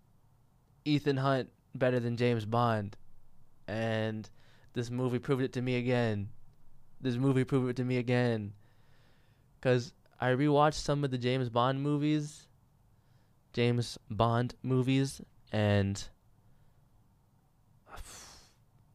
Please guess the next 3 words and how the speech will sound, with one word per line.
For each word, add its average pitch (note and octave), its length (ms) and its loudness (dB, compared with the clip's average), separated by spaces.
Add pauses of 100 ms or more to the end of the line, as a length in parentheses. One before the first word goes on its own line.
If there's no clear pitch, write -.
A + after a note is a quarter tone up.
(180)
it's, - 640 -4 (1120)
it E3 180 -6
be, F3+ 460 -2